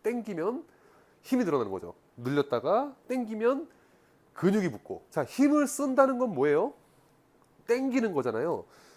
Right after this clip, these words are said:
여러분들은 지금 원심력으로 때리는 게 아니고 이 당기는 힘으로 공을 때리시는 거예요. 수축으로 공을 때린다는 거죠. 이 수축은요,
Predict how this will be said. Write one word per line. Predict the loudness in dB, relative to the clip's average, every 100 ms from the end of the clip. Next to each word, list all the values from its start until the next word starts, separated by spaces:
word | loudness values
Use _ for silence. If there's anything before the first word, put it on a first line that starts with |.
| -20 _
여러분들은 | 8 8 8 2 -2
지금 | 0 0 0 -4 -12 _ _ _ _ -20 _ _ 0
원심력으로 | 4 6 4 0 -2 0 2 2 2 0
때리는 | -2 -2 -8
게 | -8
아니고 | -8 -6 -4 -4 -6 -16 _ _ _
이 | -14 -12 -12 -16 _ _ _
당기는 | -8 -4 -4 -4 -4 -4
힘으로 | -6 -6 -4 -4
공을 | -4 -6 -6 -8 _ _ _ _ _
때리시는 | -4 -4 -6 -12
거예요. | -14 -18 _ -20
수축으로 | -16 -8 -6 -6 -8 -6 -2 -2
공을 | -2
때린다는 | -4 -6 -8 -8
거죠. | -6 -6 -6 -12 -20 -20 -20 _ -14
이 | -10 -8
수축은요, | -6 -6 -4 -4 -2 0 0